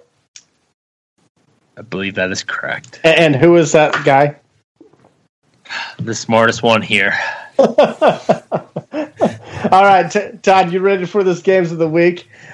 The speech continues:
Speaker 2: All right, Derek, first game to you. Uh,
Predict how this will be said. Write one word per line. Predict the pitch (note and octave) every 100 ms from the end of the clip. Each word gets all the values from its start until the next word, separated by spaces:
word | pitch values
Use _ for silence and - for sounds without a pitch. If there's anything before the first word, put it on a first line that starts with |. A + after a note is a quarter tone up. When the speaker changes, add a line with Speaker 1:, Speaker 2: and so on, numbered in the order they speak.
| -
Speaker 2:
All | D#3+
right, | D#3
Derek, | E3 E3 D#3+
first | - F#3 F3
game | - F3+ F3
to | - D3
you. | C#3 D#3+ D#3+ C3+ A#2+ - _ _
Uh, | C#3 C3+ C3+